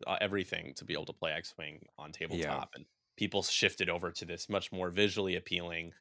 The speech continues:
Speaker 1: three-dimensional, more immersive, uh, uh, online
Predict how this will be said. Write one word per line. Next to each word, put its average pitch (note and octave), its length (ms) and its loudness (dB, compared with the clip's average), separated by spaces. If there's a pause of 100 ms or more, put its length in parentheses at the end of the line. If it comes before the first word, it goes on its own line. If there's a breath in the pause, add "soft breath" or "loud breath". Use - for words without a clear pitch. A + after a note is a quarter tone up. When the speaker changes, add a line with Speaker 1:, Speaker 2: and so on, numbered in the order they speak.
(300)
Speaker 1:
three-dimensional, F#2 1160 4 (300)
more F#2 140 6
immersive, F2+ 920 4 (420)
uh, - 40 6
uh, E2+ 420 6
online F2 720 8